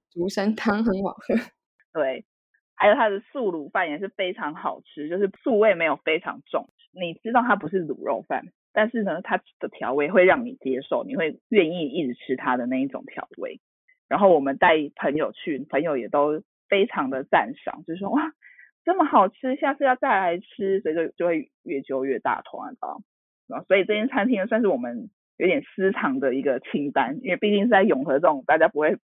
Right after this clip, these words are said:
Speaker 2: 来的地方，<laughs> 所以我们这次跟大家分享，算是把我们私房菜单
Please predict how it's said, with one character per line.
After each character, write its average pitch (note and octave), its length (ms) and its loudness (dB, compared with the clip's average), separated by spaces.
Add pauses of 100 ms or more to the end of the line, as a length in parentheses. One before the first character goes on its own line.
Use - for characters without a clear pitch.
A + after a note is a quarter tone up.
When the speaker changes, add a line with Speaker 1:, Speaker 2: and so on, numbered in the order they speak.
Speaker 2:
来 - 300 2
的 F3+ 100 2
地 G#3+ 300 2
方， A#3 160 2
<laughs> - 880 -8 (140)
所 A#3 100 6
以 A#3 160 -4 (400)
我 F3+ 100 2
们 F#3+ 140 0
这 A#3 140 0
次 A#3 100 -2
跟 G#3 120 -2
大 G3+ 140 0
家 G#3 60 0
分 G3 160 -6
享， D#3 180 -8
算 E3+ 160 -6
是 F3 160 -10
把 D#3+ 180 -4
我 D3+ 40 -6
们 D3 200 -8
私 E3 200 -8
房 C#3 200 -4
菜 D3+ 180 -4
单 C#3+ 180 -4